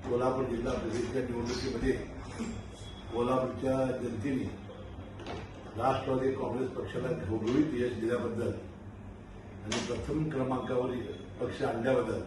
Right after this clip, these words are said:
मी कोल्हापूरच्या जनतेचे मनपूर्वक आभार मानतो. आणि हा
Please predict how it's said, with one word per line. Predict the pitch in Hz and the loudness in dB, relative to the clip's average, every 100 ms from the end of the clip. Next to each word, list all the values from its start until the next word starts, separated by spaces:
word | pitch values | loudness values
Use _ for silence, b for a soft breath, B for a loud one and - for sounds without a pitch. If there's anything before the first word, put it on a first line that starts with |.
| - - - - - - 120 | -8 -12 -12 -12 -12 -10 -8
मी | 117 | -4
कोल्हापूरच्या | 113 117 123 117 123 | 0 2 2 2 0
जनतेचे | 113 107 104 117 127 | 0 -2 -2 -2 -2
मनपूर्वक | 123 113 104 101 120 110 113 | -2 -2 -4 -2 -2 -2 -4
आभार | 107 135 | 0 2
मानतो. | 120 110 98 104 90 - - - - - - - - - - | 2 -2 -4 -4 -6 -8 -14 -14 -14 -14 -12 -12 -14 -12 -10
आणि | 113 120 | -6 -2
हा | - 135 135 98 | 2 4 4 2